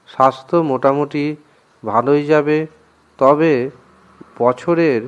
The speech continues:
শেষের দিকে কিছুটা এবং প্রথমের দিকে কিছুটা আপনাদের শরীর স্বাস্থ্যের হানি ঘটতে পারে, কাজেই ডাক্তারের পরামর্শ নেবেন।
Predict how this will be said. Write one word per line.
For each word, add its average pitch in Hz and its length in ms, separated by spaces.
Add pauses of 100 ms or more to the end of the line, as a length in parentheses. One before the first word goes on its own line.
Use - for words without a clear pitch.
(420)
শেষের 151 500
দিকে 165 240
কিছুটা 156 460 (600)
এবং 139 240 (140)
প্রথমের 151 480
দিকে 151 260
কিছুটা 131 480 (580)
আপনাদের 143 520
শরীর 139 320
স্বাস্থ্যের 139 680 (460)
হানি 135 360
ঘটতে 123 400
পারে, 101 300 (560)
কাজেই 131 420 (540)
ডাক্তারের 143 720 (320)
পরামর্শ 131 640
নেবেন। 98 420